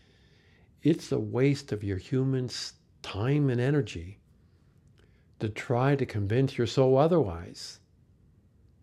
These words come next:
You can leave any time you want if that is truly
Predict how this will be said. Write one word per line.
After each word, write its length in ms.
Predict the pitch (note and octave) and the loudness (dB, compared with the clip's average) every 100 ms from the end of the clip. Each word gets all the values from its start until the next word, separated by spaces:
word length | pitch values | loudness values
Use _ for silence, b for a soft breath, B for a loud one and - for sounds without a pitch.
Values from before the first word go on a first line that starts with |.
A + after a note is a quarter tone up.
| _ _ _ _ _ _ - | _ _ _ _ _ _ -2
You 180 | C#3 | 0
can 160 | G#3 F3 | 4 6
leave 320 | E3+ D3+ - - | 8 6 4 -2
any 260 | C3+ E3+ G3+ | 4 4 4
time 420 | - C#3 D#3 D#3 | 0 -2 0 0
you 140 | A#2 | 0
want 540 | G2 G#2 F3 D3 F2+ - B B B B _ | 0 0 2 0 -2 -12 B B B B _
if 220 | C3 G2+ - | -4 -4 0
that 320 | B2+ A#2 - | 2 2 2
is 340 | D#3+ D#3 C#3 | 4 6 4
truly 720 | - - F3+ G#3 A#2 F#2 F#2+ | -2 0 4 4 4 0 -2